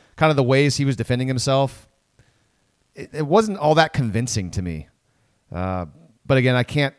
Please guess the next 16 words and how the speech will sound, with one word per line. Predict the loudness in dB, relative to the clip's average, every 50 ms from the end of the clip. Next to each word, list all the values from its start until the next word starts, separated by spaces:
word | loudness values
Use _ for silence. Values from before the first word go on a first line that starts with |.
| _
remember | -6 -4 -4 -2 0 -2 0 0 0 0 0 0 -2
specific | -6 -6 -2 -2 0 0 0 -2
examples. | -2 -4 -6 -6 -6 -6 -6 -8 -12 -10 -8
Just, | -8 -8 -8 -10 -14 _ _ _ _ _ _ _ _ _ _ _ _ _ _ _ _ _ _ _ _ _ _ _ _ _ _ _ _
like, | -8 -4
he | -2 0
was | 0 0 -2 -2 0
really | 2 2 4 2 2
kinda | 2 2 2 2 4 4
using | 4 4 4 2 2
his | 0 0
size | 0 0 2 2 4 4 4 2 2 0
as | -2 -4
a | -6
crutch. | -8 -6 -4 -4 -4 -4 -6 -8 -10
Like, | -8 -8 -8 -10 -14